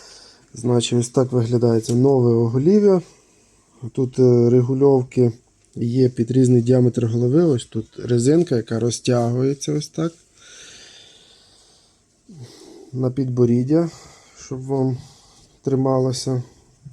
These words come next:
така м'яка товста штука. З цієї сторони G-arm кріпиться, ось він. В ц-, в цій комплектації йде з G-arm. Також, е, можна придбати оголів'я без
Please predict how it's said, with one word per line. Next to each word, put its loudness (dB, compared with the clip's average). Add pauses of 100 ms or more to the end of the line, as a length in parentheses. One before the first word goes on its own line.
(300)
така -8
м'яка -4
товста -6
штука. -4 (2000)
З -14
цієї 2
сторони 2
G-arm 2
кріпиться, -2
ось -4
він. -2 (1160)
В -20
ц-, -14
в -10
цій 2
комплектації -2
йде 0
з 0
G-arm. 0
Також, -6
е, -6
можна -2
придбати -4
оголів'я 0
без 0